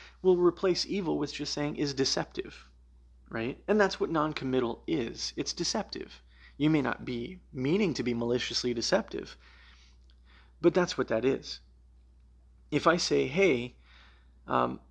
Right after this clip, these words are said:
my car broke down," and I call you, right? "Now, my car broke down, I'm stuck on the freeway.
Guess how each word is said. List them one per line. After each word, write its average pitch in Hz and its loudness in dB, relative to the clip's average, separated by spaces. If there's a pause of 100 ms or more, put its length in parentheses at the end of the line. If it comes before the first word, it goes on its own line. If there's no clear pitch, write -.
(100)
my 160 4
car 185 4
broke 151 4
down," 123 -2
and 127 -6
I 117 -2
call 135 0
you, 110 -2
right? 123 -4
"Now, 131 -6
my 156 0
car 160 2
broke 151 4
down, 120 0
I'm 117 -2
stuck 139 -2
on 120 -4
the 117 -6
freeway. 120 -4